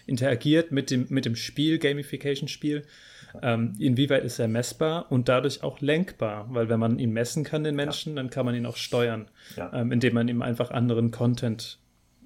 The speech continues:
Speaker 1: gibt, nach und nach.
Speaker 2: Also eigentlich, eigentlich steht ja Kritik im, an, am Ende unseres Podcasts oder an der Methodenbeschreibung. Ich würd's aber jetzt, weil's, weil's mir gerade einfällt, kurz
Speaker 1: Mhm.
Speaker 2: einflechten.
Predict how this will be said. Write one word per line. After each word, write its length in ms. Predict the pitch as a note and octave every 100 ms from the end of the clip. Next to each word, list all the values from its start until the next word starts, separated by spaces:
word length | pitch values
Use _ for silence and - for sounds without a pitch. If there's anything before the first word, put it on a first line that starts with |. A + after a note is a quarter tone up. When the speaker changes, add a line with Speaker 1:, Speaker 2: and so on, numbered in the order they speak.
| _
Speaker 1:
gibt, 480 | C3+ A#2 A2+ - -
nach 220 | B2 G#2 A2
und 120 | G#2+
nach. 280 | G#2 G2+ - F#2+ _ _ _ _ _ _ _ _ _ _
Speaker 2:
Also 140 | G2+
eigentlich, 460 | - D3 D#3+ - -
eigentlich 280 | C#3 C#3+ C3
steht 200 | C#3 -
ja 80 |
Kritik 360 | - C3 - C3
im, 160 | A2 G#2
an, 200 | G2+ A2 A2 -
am 140 | G#2
Ende 220 | B2 D3+
unseres 300 | C#3+ C3 C3
Podcasts 520 | - B2 - A#2 A2+
oder 220 | - G#2+ G2
an 80 |
der 100 | G2
Methodenbeschreibung. 720 | F#2+ G2+ A#2 C3 B2+ A#2 G#2+ G#2+
Ich 100 | -
würd's 160 | A2+ G#2+
aber 120 | G#2+
jetzt, 220 | F#2+ -
weil's, 220 | G2 - - -
weil's 180 | A2 -
mir 60 |
gerade 240 | F#2+ F#2 F2+
einfällt, 400 | G#2+ - B2+ B2
kurz 220 | - B2+
Speaker 1:
Mhm. 60 | A#2
Speaker 2:
einflechten. 400 | A#2 C#3 C#3+